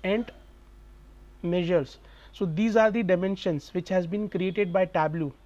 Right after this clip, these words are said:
which has been segregated by Tableau. Okay,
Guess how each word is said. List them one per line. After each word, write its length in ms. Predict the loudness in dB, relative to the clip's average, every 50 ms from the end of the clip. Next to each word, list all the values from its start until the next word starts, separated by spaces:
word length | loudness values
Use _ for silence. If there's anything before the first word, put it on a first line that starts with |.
| -10
which 140 | -10 -8 -4
has 160 | -4 -4 -2
been 140 | -2 -4 -6
segregated 640 | -4 -4 -4 -2 -2 -4 -2 -2 -2 0 -2 0 2
by 140 | 2 2 2
Tableau. 440 | 2 0 0 0 0 -2 -4 -4 -6 -10 -16 -20 -20 -20 -20 -20 -20 -20 -20 -20 -20 -20 -20 -20 -20 -16 -6
Okay, 320 | -6 -6 -2 0 -2 -2